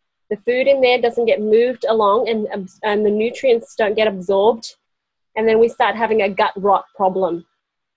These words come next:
And it's an overgrowth of bad bacteria, fungus, and parasites.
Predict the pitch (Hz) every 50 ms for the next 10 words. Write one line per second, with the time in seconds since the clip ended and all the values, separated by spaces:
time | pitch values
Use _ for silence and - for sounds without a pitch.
0 | _ - 208 208 202 202 202 180 214 226 220 247 240 247 233 233 233 226 226 208
1 | 226 214 208 208 202 202 - - - 269 269 269 262 262 262 269 269 - 240 226
2 | 233 240 240 240 233 - 220 202 - 214 214 220 240 233 - - 269 285 311 311
3 | - - - -